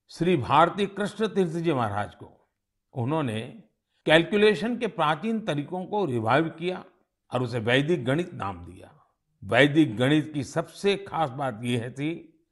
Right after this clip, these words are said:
कि इसके जरिए आप कठिन से कठिन गणनाएं पलक झपकते ही मन में ही कर सकते हैं।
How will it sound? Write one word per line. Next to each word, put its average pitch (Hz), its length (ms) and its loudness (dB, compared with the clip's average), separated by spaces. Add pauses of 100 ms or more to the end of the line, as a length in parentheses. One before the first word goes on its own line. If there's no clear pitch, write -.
(360)
कि 214 60 -8
इसके 208 380 2
जरिए 170 340 4
आप 208 220 0
कठिन 247 380 4
से 226 180 2
कठिन 185 420 0
गणनाएं 147 480 2
पलक 180 580 2
झपकते 180 440 2
ही 139 280 -4 (600)
मन 147 260 6
में 185 80 10
ही 220 120 6
कर 262 180 2
सकते - 340 -10
हैं। - 260 -16